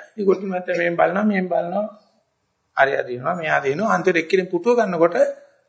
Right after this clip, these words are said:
ගොඩින් මහත්තයා කරලා තියෙන එක පාරක් නිකන් ඉඳුරන් ඔක්කොම අකුලගෙන, ඈ, සමාධිගත වෙලා තියෙනවා.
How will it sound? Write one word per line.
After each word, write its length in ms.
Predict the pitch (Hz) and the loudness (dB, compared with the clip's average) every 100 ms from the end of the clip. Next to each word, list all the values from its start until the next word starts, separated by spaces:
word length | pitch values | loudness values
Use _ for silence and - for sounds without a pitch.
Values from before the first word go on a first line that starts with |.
| _ _ _ _ | _ _ _ _
ගොඩින් 240 | 147 165 165 | -2 -2 -2
මහත්තයා 340 | 160 - 147 | -2 -2 -4
කරලා 240 | 143 139 135 | -2 -2 -4
තියෙන 220 | 160 185 | -6 -4
එක 120 | 156 | -4
පාරක් 500 | - 139 143 156 165 165 | 0 2 4 2 -2 -8
නිකන් 380 | 151 165 180 196 - - - _ _ _ _ _ _ _ _ - | -14 -4 -4 -4 -8 -16 -16 _ _ _ _ _ _ _ _ -6
ඉඳුරන් 360 | 147 147 143 | 0 2 4
ඔක්කොම 260 | 131 - 185 | 2 0 0
අකුලගෙන, 460 | 156 190 185 131 131 | 0 4 4 4 -2
ඈ, 1200 | 220 - _ _ _ _ _ _ - 180 180 170 | -6 -10 _ _ _ _ _ _ -12 -2 0 0
සමාධිගත 560 | 147 143 127 107 87 78 | 0 -2 -2 -2 -4 -4
වෙලා 260 | 71 - | -8 -10
තියෙනවා. 360 | - - _ | -16 -20 _